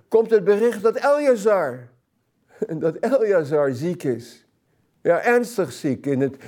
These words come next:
Grieks noemen we die naam Lazarus. En dan gaat hij daar naartoe en dan is hij bij Lazarus.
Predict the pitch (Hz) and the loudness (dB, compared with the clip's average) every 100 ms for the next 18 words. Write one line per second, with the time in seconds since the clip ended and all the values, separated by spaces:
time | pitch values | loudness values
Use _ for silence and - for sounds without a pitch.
0 | - - 170 139 - 143 160 156 151 139 | -14 -4 -4 -4 -6 -4 -2 0 2 2
1 | 139 143 143 151 147 143 175 226 185 135 | 0 -2 0 0 0 0 -2 -2 -4 -8
2 | 113 98 _ _ _ _ _ _ _ _ | -10 -14 _ _ _ _ _ _ _ _
3 | _ _ _ _ - 156 214 226 226 214 | _ _ _ _ -2 0 0 0 2 2
4 | 196 170 240 262 247 _ _ _ _ _ | 2 -2 -4 -8 -8 _ _ _ _ _
5 | _ _ - 185 190 220 202 208 190 190 | _ _ -2 0 0 -4 -6 -2 0 0
6 | 185 143 123 110 - | -2 -4 -6 -12 -14